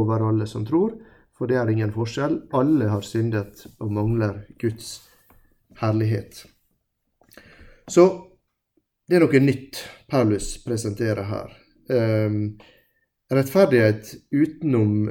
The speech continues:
lova, det var ikke nytt. For eksempelet som oss, eh, allerede har vært inne på, eh, som egentlig kommer i neste kapittel, det var Abraham, og Abraham levde for mange tusen år siden. Så det med rettferdighet ved tru,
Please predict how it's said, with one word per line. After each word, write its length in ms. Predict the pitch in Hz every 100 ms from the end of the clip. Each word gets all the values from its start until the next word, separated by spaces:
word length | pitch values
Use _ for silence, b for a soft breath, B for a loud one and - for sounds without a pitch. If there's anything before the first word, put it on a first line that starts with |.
| -
lova, 600 | 127 151 135 101 98 110
det 420 | 110 165 165 147 123
var 140 | 269
ikke 140 | - 120
nytt. 340 | 104 - -
For 320 | - 156 143
eksempelet 580 | 139 - 180 160 131 120
som 160 | 123 117
oss, 220 | 113 - 127
eh, 320 | 113 107 110 B B 113
allerede 440 | 143 151 147 143
har 160 | 147 120
vært 260 | 113 120
inne 240 | 131 139 151
på, 180 | 135 110 135 131
eh, 320 | - 127 117 110
som 160 | 127
egentlig 300 | 131 117 127
kommer 220 | - 117
i 40 | 107
neste 200 | 107 -
kapittel, 500 | 110 110 107 101 101 110 B B B B _
det 120 | 160 151 120 107 98 95
var 140 | 117 175
Abraham, 460 | 214 123 104 101 107 113
og 220 | 127 120 147
Abraham 300 | 135 117 113
levde 220 | 127 160
for 280 | - 131 127
mange 220 | 135 160
tusen 300 | 160 135 120
år 100 | 117
siden. 320 | 113 113 117
Så 220 | 113 - 120
det 260 | 151 151
med 220 | 120 113 110
rettferdighet 960 | 113 - 139 123 113 101 104 101 -
ved 360 | 117 113 104 104
tru, 280 | 131 143